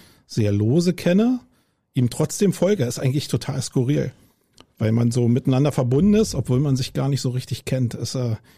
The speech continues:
so eine Sache im, äh, vielleicht in dieser Marketingwelt. Schön, dass du da bist. Ähm, stell dich doch erstmal kurz den Leuten vor, die dich jetzt noch nicht kennen. Kurzen Abriss.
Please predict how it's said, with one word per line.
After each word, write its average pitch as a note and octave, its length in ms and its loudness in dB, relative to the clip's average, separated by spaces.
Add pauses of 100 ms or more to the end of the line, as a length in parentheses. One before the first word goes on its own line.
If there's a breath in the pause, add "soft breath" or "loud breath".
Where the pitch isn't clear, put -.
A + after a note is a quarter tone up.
(200 soft breath)
so - 140 -4
eine A#2 160 2
Sache A#2+ 580 -2
im, A2 460 0 (840)
äh, G#2 520 -2
vielleicht A#2 300 0
in B2 80 4
dieser A#2 200 2
Marketingwelt. C#3 920 0 (1120 soft breath)
Schön, G#3 240 2
dass G#3 140 2
du F3+ 60 4
da C#3+ 220 2
bist. - 460 -2 (220)
Ähm, E3 640 4 (140)
stell D#3 260 0
dich F3 100 2
doch D#3+ 140 0
erstmal D#3 340 2
kurz D#3 240 0
den D3 120 2
Leuten C#3 300 2
vor, C#3 240 2
die C3 140 0
dich A#2+ 160 0
jetzt - 240 -4
noch G#2+ 100 2
nicht A2 200 -4
kennen. G#2+ 200 -6 (140)
Kurzen C3+ 320 0
Abriss. - 420 -8